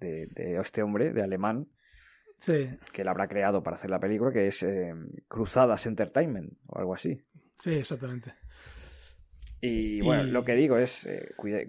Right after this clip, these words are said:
Speaker 1: cuando se publicita una película con dinero privado que no recibe dinero del gobierno y tal y cual, bueno, pues luego, eh, empiezas a atar cabos y, y lees ciertas críticas de,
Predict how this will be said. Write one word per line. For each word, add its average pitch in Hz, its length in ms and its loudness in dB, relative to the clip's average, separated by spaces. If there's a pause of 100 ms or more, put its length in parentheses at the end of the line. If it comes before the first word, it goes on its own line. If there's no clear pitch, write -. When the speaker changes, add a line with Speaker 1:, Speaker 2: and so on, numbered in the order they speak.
(160)
Speaker 1:
cuando 107 200 0
se - 140 -8
publicita 107 480 0
una 117 160 2
película 92 460 0
con 95 180 -4
dinero 101 320 -2
privado 101 560 0
que 87 140 -12
no 104 320 0
recibe 104 640 -2
dinero 101 400 0
del 98 140 0
gobierno 98 280 0
y 95 40 -6
tal 98 160 -2
y - 40 -8
cual, 147 340 0
bueno, 85 200 -6
pues - 160 -12
luego, 95 340 -2 (200)
eh, - 300 -10
empiezas - 400 -12
a 101 40 -8
atar 98 240 -4
cabos 110 420 0
y, 95 220 -6
y 101 140 -8
lees 107 360 -6
ciertas - 480 -4
críticas 107 580 -4
de, 85 380 -8